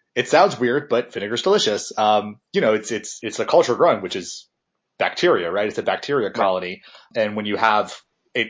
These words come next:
Speaker 1: and it grows, right? It's in vinegar. It's like eating some of the chemicals and, like, turning it into alcohol. Well, first it turns into vinegar, then it turns into alcohol.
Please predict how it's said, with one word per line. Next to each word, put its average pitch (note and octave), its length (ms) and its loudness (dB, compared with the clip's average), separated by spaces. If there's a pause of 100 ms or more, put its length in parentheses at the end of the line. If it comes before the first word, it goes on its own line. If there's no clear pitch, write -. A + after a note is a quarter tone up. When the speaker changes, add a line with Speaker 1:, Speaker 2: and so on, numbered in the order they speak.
(140)
Speaker 1:
and A#2 140 0
it A2 80 -6
grows, A#2 680 2
right? G#2+ 200 2
It's G#2 240 -4
in G#2 160 -4
vinegar. A2 340 2
It's - 140 -6
like G#2 160 0
eating A2+ 560 -2 (400)
some - 160 -2
of A#2 40 -2
the A#2 60 0
chemicals A2 540 0
and, G2+ 100 -6
like, G2+ 340 -2 (420)
turning G#2+ 260 -2
it A2 80 0
into A2 160 -4
alcohol. G2 720 0
Well, A2+ 100 -2
first C#3+ 200 2
it B2 80 -6
turns B2 180 -2
into A2 100 -2
vinegar, G#2 260 -4
then G2+ 140 -4
it - 60 -12
turns G2+ 180 -8
into G2+ 180 -10
alcohol. F#2 580 -4